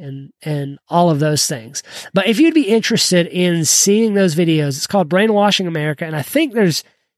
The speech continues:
ten parts to it. About twenty hours worth of content, if I remember right.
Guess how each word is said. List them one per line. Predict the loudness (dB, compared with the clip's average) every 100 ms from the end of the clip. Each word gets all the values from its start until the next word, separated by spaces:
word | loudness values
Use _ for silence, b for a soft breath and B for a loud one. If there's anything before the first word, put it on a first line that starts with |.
| _
ten | 0 2 2 2 -2 -8 _ _ _ _
parts | -8 -6 -4 -6 -10
to | -10 -12
it. | -18 _ _ _ -4
About | -2 -2
twenty | 0 2 4
hours | 4 2 0
worth | -2 -8
of | -8
content, | -10 -10 -12 -14 -14
if | -12
I | -10
remember | -10 -12 -14
right. | -16 -18